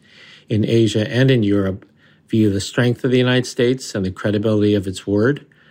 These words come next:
So there's a lot on the line when it comes to Taiwan. But I think, you know, the Biden administration, I think thus far has a pretty good strategy on this.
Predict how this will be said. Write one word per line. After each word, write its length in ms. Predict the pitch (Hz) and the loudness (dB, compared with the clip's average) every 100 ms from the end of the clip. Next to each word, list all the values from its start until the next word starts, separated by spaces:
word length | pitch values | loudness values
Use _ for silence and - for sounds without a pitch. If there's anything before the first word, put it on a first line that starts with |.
| - _ _ | -20 _ _
So 100 | - | -4
there's 220 | 123 135 135 | 0 2 2
a 40 | |
lot 420 | 110 110 107 104 - | 0 0 0 -4 -8
on 140 | 113 104 | -6 -4
the 80 | |
line 280 | 101 104 104 | -2 -2 -2
when 160 | 101 98 | -2 -4
it 100 | 95 | -4
comes 260 | 101 92 | -6 -8
to 60 | - | -10
Taiwan. 480 | 92 98 92 90 87 | -6 -4 -2 -4 -2
But 140 | 101 | 0
I 100 | 104 | 0
think, 280 | 110 135 110 _ _ _ | 2 0 -2 _ _ _
you 160 | 160 131 | -2 0
know, 100 | 113 | 0
the 340 | 107 107 95 - - - _ _ _ | 0 0 -2 -8 -20 -20 _ _ _
Biden 220 | - 139 139 | 0 2 4
administration, 600 | 127 110 135 113 - 107 | 2 2 0 0 0 -2
I 80 | |
think 160 | 101 107 | -2 -2
thus 160 | 107 - | -2 -2
far 200 | 107 104 | -2 -2
has 120 | 98 | -4
a 60 | |
pretty 260 | 95 120 101 | -4 0 0
good 140 | 98 | 0
strategy 500 | 90 - 95 92 92 | -4 -4 -4 -2 -4
on 160 | 87 85 | -6 -6
this. 260 | 87 87 | -8 -10